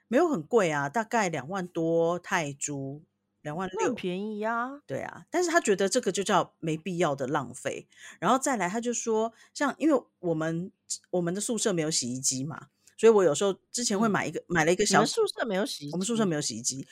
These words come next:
Speaker 1: 所以我之前买了一个小洗衣机自己洗，然后那个小洗衣机是那种
Speaker 2: 两个槽？
Speaker 1: 不是两个槽，它只有一个槽，它只装得下四公斤的衣服，然后你要一直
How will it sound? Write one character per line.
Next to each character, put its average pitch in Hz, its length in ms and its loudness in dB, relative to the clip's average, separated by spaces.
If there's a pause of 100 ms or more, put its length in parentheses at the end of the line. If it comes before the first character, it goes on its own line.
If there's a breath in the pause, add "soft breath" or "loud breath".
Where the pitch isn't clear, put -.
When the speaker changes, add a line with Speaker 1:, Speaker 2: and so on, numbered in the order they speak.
(240 loud breath)
Speaker 1:
所 226 100 4
以 220 40 8
我 - 20 0
之 233 100 -2
前 277 140 2
买 175 140 4
了 135 100 0
一 - 20 -4
个 170 140 2
小 151 160 2
洗 139 160 -2
衣 139 60 -4
机 156 160 -2
自 175 160 -4
己 117 160 -4
洗， - 300 2
然 160 100 -2
后 247 80 4
那 285 60 2
个 240 100 2
小 170 200 2
洗 147 220 -2
衣 151 220 -6
机 165 200 -2
是 190 220 2
那 185 100 2
种 143 300 -2 (180)
Speaker 2:
两 160 260 -4
个 165 120 -4
槽？ 151 460 2
Speaker 1:
不 226 60 2
是 320 140 0
两 185 160 2
个 147 120 -2
槽， 139 200 -2
它 254 120 0
只 285 100 0
有 196 80 4
一 - 80 -8
个 160 140 2
槽， 113 320 0
它 233 180 -2
只 165 180 -4
装 196 220 0
得 196 80 0
下 170 180 2
四 170 180 -2
公 156 220 -4
斤 156 160 -4
的 139 120 -6
衣 143 180 -8
服， 107 240 -10
然 127 100 -4
后 214 120 0
你 170 100 -2
要 202 180 0
一 196 80 -6
直 180 240 -2